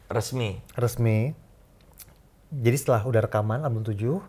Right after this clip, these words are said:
Speaker 2: bikin video
Speaker 1: Jadi
Speaker 2: klip.
Speaker 1: gig, gig, gig, gig, gig,
Speaker 2: Gig, gig,
Speaker 1: dulu.
Speaker 2: gig, gig, gig dulu. Kan kita pernah satu panggung di Ancol. Sup-, eh, super band. Tujuh band waktu itu. Lima band utama,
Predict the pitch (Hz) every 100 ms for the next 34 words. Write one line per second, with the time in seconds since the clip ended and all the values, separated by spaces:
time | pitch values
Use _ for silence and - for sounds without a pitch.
0 | - - - - - - - - 117 135
1 | 123 123 113 110 127 175 151 156 170 147
2 | 180 147 170 156 156 139 147 147 143 165
3 | 208 214 139 131 131 139 156 190 190 -
4 | 196 220 190 170 185 175 - 185 190 139
5 | 120 117 113 120 120 120 107 101 - -
6 | - - - - _ - _ _ _ _
7 | - - _ - _ _ - _ - -
8 | 160 170 156 135 135 131 135 - - _
9 | _ - 165 139 147 131 104 - _ _
10 | _ _ - _ _ _ _ _ _ _
11 | - 143 147 131 147 120 98 120 117 123
12 | 120 110 - - - 127 127 120 127 123
13 | 139 156 120 107 113 156 190